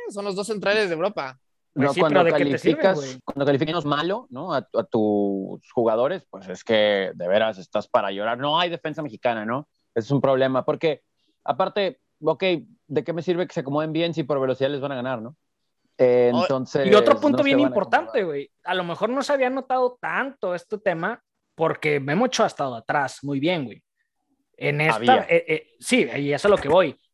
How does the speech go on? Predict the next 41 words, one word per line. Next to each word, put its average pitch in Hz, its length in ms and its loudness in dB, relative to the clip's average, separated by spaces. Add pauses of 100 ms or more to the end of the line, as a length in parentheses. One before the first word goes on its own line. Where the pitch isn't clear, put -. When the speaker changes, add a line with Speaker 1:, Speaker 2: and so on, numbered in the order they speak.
Speaker 2:
En 147 200 -6
esta 156 320 2
fecha 208 360 0
fifa, 190 600 0
Memo 156 320 -6
Ochoa, 170 720 2 (400)
que 160 200 4
es 202 120 2
válido, 202 360 2
¿eh? 196 240 2
Yo 175 100 -2
no 233 160 -2
lo, 185 160 0
yo 143 200 -8
no 202 80 -4
lo 247 160 -4
castigo 185 520 -2
por 131 160 -4
eso 147 240 0
y 240 40 4
me 175 140 2
parece 147 280 -6
totalmente 160 500 -4
normal. 160 440 0 (100)
Va - 80 -4
a 123 80 0
haber 165 200 4
errores 175 600 4 (220)
y, 156 200 -8 (120)
y, 135 160 -6
pues, - 220 -6
obviamente, 165 280 4
cuando 160 220 2
hay 202 100 8
errores 262 300 8
a 254 40 2
nivel 196 220 2
defensivo, 220 520 2
está 196 300 0
él, 196 180 0
¿no? 190 240 -10